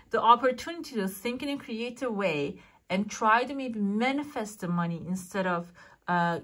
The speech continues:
you going out there and making it, or maybe manifest resources rather than money, okay?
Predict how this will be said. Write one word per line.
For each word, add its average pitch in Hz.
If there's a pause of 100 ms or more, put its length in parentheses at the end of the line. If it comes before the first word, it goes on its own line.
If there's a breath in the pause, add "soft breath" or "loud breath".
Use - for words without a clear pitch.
you 190
going 196
out 165
there 175
and 170
making 247
it, 240
or 294
maybe 226
manifest 226
resources 233
rather 190
than 180
money, 175 (140)
okay? 247